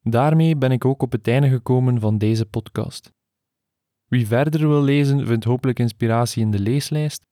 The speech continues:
waarin bovendien documentaires en andere podcasts opgenomen zijn.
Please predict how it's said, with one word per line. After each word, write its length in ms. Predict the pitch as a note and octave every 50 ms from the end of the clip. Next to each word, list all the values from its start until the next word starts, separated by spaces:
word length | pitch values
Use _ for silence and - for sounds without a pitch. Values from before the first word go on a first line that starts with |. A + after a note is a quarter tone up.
| _ _ _ _ _ _ _ _
waarin 300 | - B2+ B2+ B2+ B2+ B2
bovendien 420 | A#2+ A#2 A2+ A2+ A2+ A2 A2+ A#2 A2+
documentaires 840 | A2+ A2 - A2+ A2 G#2+ G#2+ G#2 - A#2+ C3+ C#3 C#3 C3+ - - - _ _ _ _ _ _ -
en 80 | - A#2+
andere 260 | A#2+ B2 C3 B2+ B2
podcasts 580 | - - B2+ B2 - - - A#2 A2+ A2 - - -
opgenomen 560 | B2 A2+ - - - G#2+ G#2 G#2 G2+ A2 B2
zijn. 320 | C3 - - C3 A#2+ -